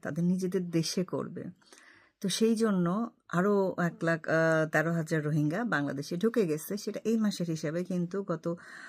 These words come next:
আহ, আগস্ট থেকে কী হিসাবে ঢুকছে সেটা কিন্তু আমরা এখনো জানি না। তো যেটা বলতেছিলাম, তো তারা যেহেতু ঈদ করতে নিজের দেশে যাবে, আগামী ঈদ, এটা কোরবানি ঈদ না, স-,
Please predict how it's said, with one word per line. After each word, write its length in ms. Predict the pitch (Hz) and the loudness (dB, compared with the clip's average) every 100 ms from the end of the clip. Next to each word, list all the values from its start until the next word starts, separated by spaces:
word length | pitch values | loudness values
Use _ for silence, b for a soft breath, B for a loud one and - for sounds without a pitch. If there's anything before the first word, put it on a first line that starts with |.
| B B B | B B B
আহ, 140 | - - | -2 6
আগস্ট 360 | 180 202 240 | 6 6 2
থেকে 180 | - 240 | -2 -2
কী 140 | 233 240 | 2 4
হিসাবে 360 | 233 226 208 | 6 6 4
ঢুকছে 280 | 190 160 226 | 4 2 0
সেটা 240 | 226 196 | 0 0
কিন্তু 200 | 180 175 | 2 2
আমরা 180 | 170 160 | 2 2
এখনো 280 | 156 180 185 | 0 0 0
জানি 320 | 180 233 233 | 4 6 6
না। 180 | 151 - - _ _ _ _ _ _ _ _ | 4 0 -10 _ _ _ _ _ _ _ _
তো 80 | - | -6
যেটা 220 | 208 214 | -2 2
বলতেছিলাম, 680 | 208 240 240 226 175 180 220 B B B B | 4 4 4 2 2 0 -2 B B B B
তো 80 | 208 | -2
তারা 200 | 220 226 | 2 6
যেহেতু 260 | 233 226 | 6 6
ঈদ 140 | 226 220 | 4 4
করতে 300 | 226 214 226 | 2 4 4
নিজের 240 | 214 208 | 4 2
দেশে 240 | 196 202 208 | 2 2 4
যাবে, 420 | 233 240 208 202 | 6 8 8 8
আগামী 580 | 196 220 226 214 202 196 | 6 6 4 6 6 6
ঈদ, 100 | 190 - b b | 2 -8 b b
এটা 140 | - 214 | -2 2
কোরবানি 460 | 240 226 226 220 | 6 8 8 6
ঈদ 120 | 208 196 | 4 4
না, 220 | 208 208 | 2 2
স-, 120 | - | 2